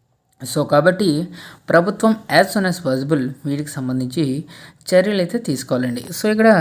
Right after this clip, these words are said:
డిఏ merged in basic pay hence initial డిఏ as on ఒకటి ఏడు రెండు వేల పద్దెనిమిది is జీరో అని చెప్పేసి ఇవ్వడం జరిగింది. అంటే రెండు వేల పద్దెనిమిది నుంచి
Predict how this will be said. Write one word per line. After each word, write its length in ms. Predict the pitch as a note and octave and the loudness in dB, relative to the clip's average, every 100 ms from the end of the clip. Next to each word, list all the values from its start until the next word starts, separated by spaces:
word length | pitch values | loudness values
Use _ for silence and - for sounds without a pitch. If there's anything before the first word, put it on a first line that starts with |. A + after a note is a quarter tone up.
| D#3 E3+ C#3 B2+ | 4 2 -2 -2
డిఏ 340 | D3 E3 G#3+ A3 | 0 4 6 6
merged 420 | E3+ C#3 C3+ D3+ D3+ | 6 2 0 -2 0
in 120 | C#3+ | 0
basic 340 | C3 C3 C3 - | 0 -2 -4 -4
pay 140 | A2 | -6
hence 300 | - C3 B2+ - D#3 | -4 -6 -6 -6 0
initial 360 | F#3 F#3+ G3 E3 | 0 0 -2 0
డిఏ 240 | D3 D3+ D3 | 0 0 0
as 180 | C3+ B2+ | -2 0
on 160 | C3 E3 - | -2 -4 -6
ఒకటి 280 | C#3 C#3+ C#3+ | -4 -2 -2
ఏడు 240 | C3+ C3 | -2 -4
రెండు 220 | C3 C3 | -4 -2
వేల 160 | B2+ B2+ | -2 -4
పద్దెనిమిది 400 | B2 A#2+ B2 B2+ F3+ | -4 -4 -2 0 0
is 120 | F3+ - - - - C3+ C3+ | -4 -14 -20 -20 -16 -10 -4
జీరో 220 | C3 B2 | -4 -4
అని 140 | B2 | -6
చెప్పేసి 360 | A#2 C3 B2+ A3+ B3+ | -8 -6 0 2 2
ఇవ్వడం 240 | D3 C3 B2 | 0 -2 -4
జరిగింది. 300 | A#2+ A#2+ B2+ | -6 -8 -2
అంటే 240 | B2+ E3 C#3+ - - - - - | 4 4 4 -2 -8 -20 -18 -6
రెండు 300 | B2+ C#3+ F3+ | 0 4 4
వేల 260 | F#3+ F#3+ | 4 2
పద్దెనిమిది 440 | F#3+ D3+ C3+ C#3 C3 | 2 0 0 0 -2
నుంచి 180 | C#3 | -2